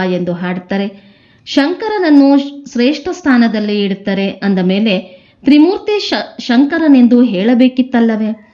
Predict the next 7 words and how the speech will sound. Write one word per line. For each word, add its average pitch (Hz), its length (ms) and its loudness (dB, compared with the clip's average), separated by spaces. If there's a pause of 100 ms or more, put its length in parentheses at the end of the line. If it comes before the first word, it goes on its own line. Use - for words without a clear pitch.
(240)
ತ್ರಿಮೂರ್ತಿ 240 540 4
ಬ್ರಹ್ಮನೆಂದು 220 760 2
ಏಕೆ 214 280 -2
ಹೇಳ್ತಾರೆ? 247 680 -2 (420)
ಶಿವ 339 280 0 (220)
ರಚಯಿತನಾಗಿದ್ದಾರೆ. 220 1400 0 (120)
ಪರಮಪಿತ 277 600 0